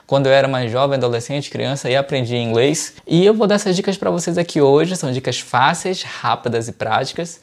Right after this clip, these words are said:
Você pode aplicá-las a partir de hoje, então fica comigo até o final que eu sei que você vai gostar. Dica número um é dedique-se.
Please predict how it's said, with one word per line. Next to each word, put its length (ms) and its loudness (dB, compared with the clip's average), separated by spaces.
Você 180 -6
pode 220 2
aplicá-las 600 0
a 140 4
partir 380 -6
de 100 -6
hoje, 260 -4
então 140 -10
fica 180 -10
comigo 200 -4
até 100 -2
o 60 -2
final 200 -2
que 100 -12
eu 40 -10
sei 100 -4
que 60 -10
você 160 -6
vai 160 4
gostar. 460 -2
Dica 280 2
número 260 2
um 220 0
é 200 0
dedique-se. 840 0